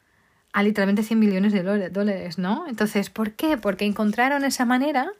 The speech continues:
como decía, de poder aportar valor, de poder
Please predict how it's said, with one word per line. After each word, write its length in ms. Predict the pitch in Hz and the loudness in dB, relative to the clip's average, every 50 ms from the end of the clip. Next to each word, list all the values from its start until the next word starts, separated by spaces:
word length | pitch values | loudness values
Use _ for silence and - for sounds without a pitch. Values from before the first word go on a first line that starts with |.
| _ _ - - - - - - - - _ _ _ | _ _ -20 -20 -20 -20 -20 -20 -20 -20 _ _ _
como 160 | - 226 226 | -4 0 2
decía, 480 | 226 226 208 - 262 269 269 302 311 - | 2 2 0 0 0 2 2 2 2 0
de 180 | 226 208 254 262 | 0 0 0 0
poder 280 | - 254 226 226 247 | 0 0 0 0 0
aportar 480 | 254 - - 220 196 - - 277 302 294 | -2 -2 -4 -6 -4 0 0 2 2 2
valor, 440 | 220 202 185 180 175 175 165 175 180 - - | 0 0 0 0 -2 -2 -4 -6 -8 -12 -14
de 200 | - 196 196 190 | -8 -6 -6 -4
poder 400 | 196 214 202 214 226 269 285 | -2 -2 -2 0 0 -2 -2